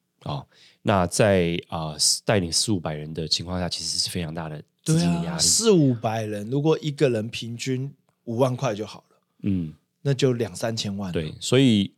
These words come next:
Speaker 1: 我们那时候的一个信念是，一直以来我们都相信做实业哦，
Speaker 2: 嗯。
Speaker 1: 就是真的是有实体，还有我们实体的服务，还有带领很多的人。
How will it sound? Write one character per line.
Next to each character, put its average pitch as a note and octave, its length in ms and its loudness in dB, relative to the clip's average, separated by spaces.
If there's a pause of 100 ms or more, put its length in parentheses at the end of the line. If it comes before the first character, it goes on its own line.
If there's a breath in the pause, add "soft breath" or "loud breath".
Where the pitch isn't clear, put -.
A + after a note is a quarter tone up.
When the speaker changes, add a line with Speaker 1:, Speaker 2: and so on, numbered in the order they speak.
Speaker 1:
我 F#2+ 140 2
们 F#2 180 0
那 B2+ 80 4
时 B2+ 140 2
候 G#2 160 6 (180)
的 E2+ 140 0
一 F2+ 100 -2
个 F#2+ 100 -2
信 G2+ 220 2
念 F#2+ 180 0
是， F2 300 2 (640 soft breath)
一 E3+ 120 4
直 C#3+ 200 4
以 G#2+ 100 6
来 D#2+ 260 -2
我 D#2+ 60 -10
们 E2 140 -10
都 G#2+ 180 4
相 G#2+ 300 2
信 G2+ 200 2
做 G2 220 2
实 - 360 2
业 F#2+ 320 2
哦， D2 140 -14 (200)
Speaker 2:
嗯。 G#2+ 240 -4
Speaker 1:
就 G#2 100 2
是 G#2 140 2
真 A2 200 4
的 G#2 80 4
是 G2+ 180 2
有 E2 140 0
实 - 240 4
体， D#2+ 300 -8 (320 soft breath)
还 - 140 -2
有 F#2 180 6
我 D#2 100 0
们 D#2 220 -10
实 - 140 0
体 F#2 120 -4
的 D#2+ 80 -6
服 F2+ 220 -6
务， F2 80 -4
还 D2+ 60 -10
有 - 80 -10
带 F#2+ 100 -2
领 E2+ 100 -2
很 D2 120 -12
多 E2 120 -10
的 D#2+ 80 -8
人。 D2 140 -12